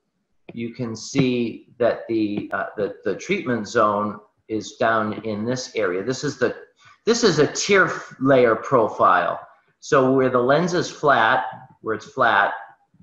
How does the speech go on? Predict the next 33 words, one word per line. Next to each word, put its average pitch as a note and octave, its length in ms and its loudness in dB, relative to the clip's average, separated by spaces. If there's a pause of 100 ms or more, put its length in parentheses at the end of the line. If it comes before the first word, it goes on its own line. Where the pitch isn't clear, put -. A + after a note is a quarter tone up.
you A2+ 140 -8
see B2 200 0
it's - 120 -2
very G#2 320 2
flat. G2 360 0 (120)
Where A#2+ 140 2
the A#2 100 0
lens C3+ 540 0
is A2 320 -4
steep, D3 440 -2 (840)
the A#2 160 2
tear C#3 360 4
layer A#2 680 2
profile A#2+ 440 2
comes A2+ 300 -2
way A#2+ 260 4
up B2 140 4
high. A2 300 4
That's A2 220 2
why A#2+ 100 4
we A#2 100 2
see A#2+ 180 -6
so A#2 200 -4
much A#2+ 160 -4
fluorescein C3+ 600 -2
there. G2 380 -6 (480)
And B2 160 -2
then A#2 220 -2
this D#3+ 260 4
is C#3 140 -2
the C3+ 120 2
alignment A2+ 540 0
area. F2+ 480 -2